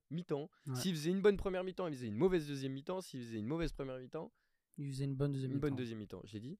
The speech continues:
Speaker 1: dans le bon
Speaker 2: Ouais,
Speaker 1: sens ?
Speaker 2: ouais, oui,
Speaker 1: Ok,
Speaker 2: c'est
Speaker 1: ça va.
Speaker 2: juste.
Speaker 1: Et là, je suis content. Tyler Herro qui a fait aussi,
Speaker 2: Un
Speaker 1: qui fait un bon
Speaker 2: excellent.
Speaker 1: début de saison,
Speaker 2: Ouais.
Speaker 1: vingt-trois cinq cinq. Euh, Duncan Robinson qui est revenu dans la rotation,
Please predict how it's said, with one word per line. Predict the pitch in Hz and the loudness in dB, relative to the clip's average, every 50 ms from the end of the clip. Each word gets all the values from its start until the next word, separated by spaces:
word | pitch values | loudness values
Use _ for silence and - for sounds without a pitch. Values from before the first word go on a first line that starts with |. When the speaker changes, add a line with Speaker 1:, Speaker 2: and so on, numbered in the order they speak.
| _ _ - | _ _ -6
Speaker 1:
dans | - | -6
le | 107 104 | -4 -2
bon | 113 123 | -2 -2
Speaker 2:
Ouais, | 139 | -2
Speaker 1:
sens ? | 139 170 180 | -2 -2 -2
Speaker 2:
ouais, | - 143 | 0 0
oui, | 143 143 139 131 123 | 0 2 0 0 -2
Speaker 1:
Ok, | 123 | -4
Speaker 2:
c'est | 117 104 | -6 -4
Speaker 1:
ça | 98 139 | -4 -2
va. | 127 120 | -4 -4
Speaker 2:
juste. | 117 - - - - - - - - - - - - _ _ _ - - - - - _ _ _ _ _ _ _ | -4 -8 -10 -18 -20 -20 -20 -20 -20 -20 -20 -20 -20 _ _ _ -20 -20 -20 -20 -20 _ _ _ _ _ _ _
Speaker 1:
Et | 151 | 8
là, | 175 202 | 8 10
je | 190 | 8
suis | 156 165 | 8 4
content. | 156 151 139 147 127 110 | 2 2 4 2 0 0
Tyler | - 135 131 127 135 135 | 0 2 2 2 2 2
Herro | 147 143 151 151 | 2 2 0 -2
qui | 135 131 | 0 -2
a | 123 110 | -4 -4
fait | - 113 98 92 - - _ | -4 -4 -4 -4 -6 -8 _
aussi, | - - - - 107 110 - _ _ _ _ _ _ _ _ _ _ _ | -12 -10 -8 -10 -10 -12 -14 _ _ _ _ _ _ _ _ _ _ _
Speaker 2:
Un | 143 127 | -4 -2
Speaker 1:
qui | 127 123 | -2 2
fait | 123 | 2
un | 120 | 4
bon | 110 | 4
Speaker 2:
excellent. | - 139 113 | 4 4 4
Speaker 1:
début | 107 107 110 104 | 2 2 0 -2
de | - | -2
saison, | - 165 180 220 233 240 | -2 0 0 2 0 0
Speaker 2:
Ouais. | 139 123 | 0 0
Speaker 1:
vingt-trois | 123 120 107 - 127 123 | -2 -2 -4 -4 -10 -10
cinq | - 170 - | -10 -10 -6
cinq. | - 214 214 208 - - - - - _ _ - _ | -4 -4 -4 -4 -8 -18 -20 -20 -20 _ _ -2 _
Euh, | 143 127 123 123 120 120 117 117 117 113 113 | 6 8 10 10 10 8 6 4 2 -2 2
Duncan | 107 143 139 123 139 135 127 | 4 4 4 4 2 0 0
Robinson | 135 143 143 143 131 156 151 147 143 127 | -2 -2 -4 -2 0 0 0 0 -2 -6
qui | - 117 113 110 107 110 - | -10 -12 -8 -6 -6 -6 -4
est | - 107 104 | -4 -4 -4
revenu | 98 104 131 170 170 202 226 247 | 0 2 4 4 4 2 -2 -2
dans | 240 220 | -2 0
la | 214 202 | 0 0
rotation, | 185 196 185 202 202 190 202 214 220 294 | 0 0 0 -2 -2 -2 -4 -6 -6 -8